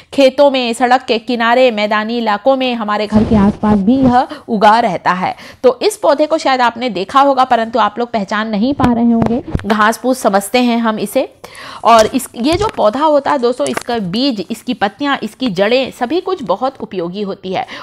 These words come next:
और कहीं से अगर हम गुजरते हैं ना दोस्तों, ये किनारे लगा रहता है, तो इसके बीज हमारे कपड़ों से चिपक जाते हैं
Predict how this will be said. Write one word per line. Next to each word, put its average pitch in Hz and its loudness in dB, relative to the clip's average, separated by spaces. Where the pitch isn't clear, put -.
और 233 2
कहीं 247 -4
से 262 0
अगर 233 -6
हम 214 -8
गुजरते 196 -2
हैं 294 -2
ना 254 -4
दोस्तों, 262 -4
ये 285 -6
किनारे 214 -6
लगा 214 -2
रहता 226 -6
है, 240 -6
तो 226 -10
इसके 226 -6
बीज 254 -4
हमारे 233 -6
कपड़ों 214 -8
से 214 -6
चिपक 208 -8
जाते 262 -2
हैं 339 -4